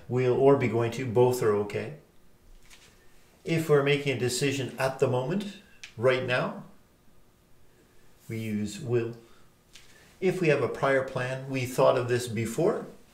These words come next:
we use be going to. Be going to versus will part two。Andちょっと復習してみます。あ、予測の時はwillかbe going to。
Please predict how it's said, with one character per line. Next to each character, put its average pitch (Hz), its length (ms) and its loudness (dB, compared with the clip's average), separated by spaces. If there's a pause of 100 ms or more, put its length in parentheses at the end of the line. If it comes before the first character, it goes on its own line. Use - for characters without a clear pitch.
(360)
we 107 120 -4
use 98 240 -4
be 113 160 -8
going 101 260 -4
to. - 100 -12 (2000)
Be 160 220 0
going 151 300 2
to 151 280 -2
versus 135 380 -2
will 143 240 0
part - 360 -4 (200)
two。 139 460 -4 (720)
And 135 360 -6
ち - 100 -6
ょ - 20 0
っ 147 60 -6
と - 340 -6 (760)
復 120 260 -12
習 113 240 -12
し - 100 -14
て 107 140 -8
み 101 140 -6
ま 98 140 -14
す。 - 240 -20 (1700)
あ、 - 240 -6
予 170 140 2
測 180 360 0
の 165 120 0
時 170 260 -2
は 202 140 2
will 135 400 0
か 113 200 -2
be 120 120 -2
going 123 240 2
to。 123 200 -10